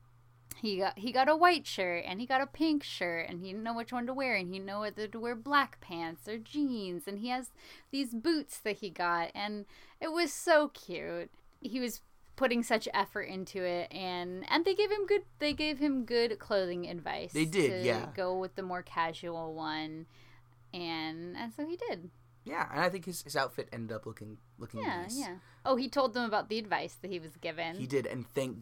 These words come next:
Speaker 2: God that they told him, like, "If
Speaker 1: Mm-hmm.
Speaker 2: you're gonna hold hands, do it naturally,
Speaker 1: Mm-hmm.
Speaker 2: but also, like, do,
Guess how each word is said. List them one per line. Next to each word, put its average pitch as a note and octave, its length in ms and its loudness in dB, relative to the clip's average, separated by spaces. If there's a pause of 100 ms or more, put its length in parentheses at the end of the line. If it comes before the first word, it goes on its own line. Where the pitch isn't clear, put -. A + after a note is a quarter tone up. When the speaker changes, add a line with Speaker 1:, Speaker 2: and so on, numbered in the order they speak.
(120)
Speaker 2:
God A#2+ 580 6 (100)
that G#2 220 -6
they A2 160 -2
told G#2+ 320 -6
him, G#2+ 340 -6
like, G3+ 220 -4
"If D#3 60 -10
Speaker 1:
Mm-hmm. A3+ 240 -2
Speaker 2:
you're - 100 -4
gonna A3 160 8
hold F#3+ 180 4
hands, E3+ 480 0
do C#3 300 2
it C#3 120 4
naturally, G#2 840 -2 (200)
Speaker 1:
Mm-hmm. G3 280 -2
Speaker 2:
but A2+ 120 4
also, G#2+ 800 4
like, F#2+ 420 -4 (300)
do, D#3+ 340 -2